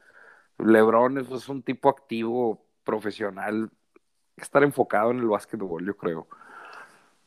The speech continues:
Por lo menos así lo, así lo veo yo, que el, el timing le falla mucho en eso y se mete de más, pero entiendo su parte que, pues, si él se siente responsable y tiene algo que aportar,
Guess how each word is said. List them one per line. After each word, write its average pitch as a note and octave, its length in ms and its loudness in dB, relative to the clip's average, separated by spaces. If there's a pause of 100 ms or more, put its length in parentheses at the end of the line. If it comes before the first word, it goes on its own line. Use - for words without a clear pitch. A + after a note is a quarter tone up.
(180)
Por A2 120 8
lo A#2 100 8
menos C#3 220 6
así C#3 200 4
lo, C#3+ 220 8
así B2 220 -2
lo C3 140 0
veo C3 220 0
yo, A2 280 -4
que G#2 100 -10
el, G2 200 -12 (200)
el G2+ 220 -4
timing A2 460 2
le A#2 80 2
falla A2 280 -2
mucho G#2+ 360 -8
en G2+ 100 -8
eso F#2+ 440 -12 (360)
y G#2+ 60 -14
se G#2+ 120 -8
mete G2 300 -2
de G#2+ 120 6
más, F#2+ 340 -2
pero E2+ 300 -2 (1000)
entiendo A2 500 4
su - 140 -16
parte G#2+ 440 2
que, A2 100 -10
pues, - 500 -16
si - 200 -8
él F#2 100 -4
se A2+ 120 -6
siente G#2 320 -4
responsable G#2+ 760 -6 (240)
y A2+ 100 -12
tiene G2+ 240 -2
algo G2+ 240 -2
que G#2+ 100 0
aportar, G2 540 0